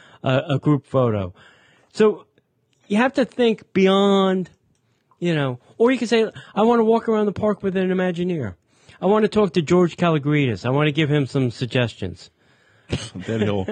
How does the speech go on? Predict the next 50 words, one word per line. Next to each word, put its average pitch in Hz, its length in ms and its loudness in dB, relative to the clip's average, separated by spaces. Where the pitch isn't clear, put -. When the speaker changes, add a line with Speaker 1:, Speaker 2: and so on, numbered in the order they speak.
Speaker 2:
he'll 110 180 0
abjectly 98 640 0
deny. 92 460 -2
Don't 101 260 0
worry. 92 320 -2
Speaker 1:
And 180 140 2
he'll 175 160 4
have 160 100 0
a 160 60 2
lawyer 170 320 2
with 120 180 0
him 120 360 -2
to 131 200 -2
tell 147 260 0
you 131 160 0
the 123 200 0
reasons 131 380 -2
he's 127 180 -4
not 180 160 0
gonna 120 240 0
<laughs> - 260 -6
take 175 240 -4
your 135 140 0
request. - 440 -6
Speaker 2:
Unless 113 360 2
it's 101 140 -2
the 104 140 2
end 107 120 2
of 101 80 -2
a 104 40 -2
long 101 380 0
day 101 240 0
and 92 100 0
you 95 60 -2
happen 98 280 -2
to 95 40 -4
catch 101 240 -4
him 95 60 -2
at 87 80 -6
the 98 80 -6
House 110 240 -2
Speaker 1:
Yeah. 101 60 -4
Speaker 2:
of 95 40 -6
Blues 104 380 0
and 98 100 0
he 98 60 0
spills 101 380 -2
the 98 100 -8
beans 104 320 0
Speaker 1:
Yeah. 151 140 2